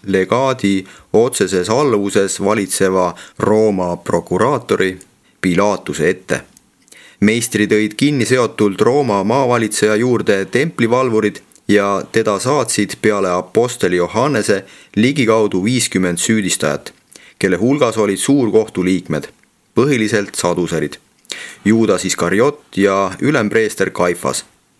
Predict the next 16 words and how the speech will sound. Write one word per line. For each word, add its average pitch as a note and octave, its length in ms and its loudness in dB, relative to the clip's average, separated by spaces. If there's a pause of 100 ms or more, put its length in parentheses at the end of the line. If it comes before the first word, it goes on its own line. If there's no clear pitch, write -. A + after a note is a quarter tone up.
(420)
Hannas G#2+ 420 -2
Pilatuse A#2 640 0
ette A2+ 460 -2
ei G#2+ 280 0
ilmunud. D#2+ 460 -4 (1120)
Pilatus B2 500 0
oli A2+ 180 4
juba G2+ 260 2
magamas G2 500 0
tõusnud B2 440 0 (240)
ja A#2+ 120 2
valmis C3+ 360 0
varahommikusi A2 800 0
külalisi F#2+ 500 0
vastu E2+ 380 0
võtma, D#2 320 -4